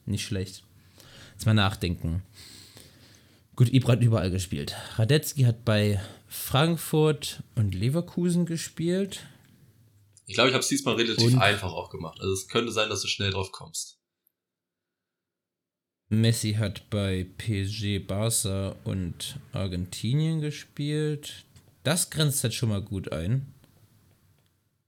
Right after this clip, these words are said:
Speaker 1: Karius hat Liverpool, Mainz, Besiktas, Union,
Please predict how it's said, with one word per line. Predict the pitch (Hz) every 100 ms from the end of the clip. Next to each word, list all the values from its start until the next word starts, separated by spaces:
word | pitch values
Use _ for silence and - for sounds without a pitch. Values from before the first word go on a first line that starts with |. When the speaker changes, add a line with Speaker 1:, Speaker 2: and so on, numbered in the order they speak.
| _ _ _ _ _ - - - - -
Speaker 1:
Karius | - - 113 113 107 104 87 78 - - - -
hat | 90 - - - - _ _ -
Liverpool, | 107 107 127 120 - - 117 113 107 101 117
Mainz, | 98 95 92 107 135 151 165 - - - - _ _ _ _ _ _ _ _ _ _ -
Besiktas, | 104 101 104 139 - 139 139 147 - - - - - _ _ _ _ - _ _ _ _ _
Union, | 110 107 90 87 85 110 156 190 196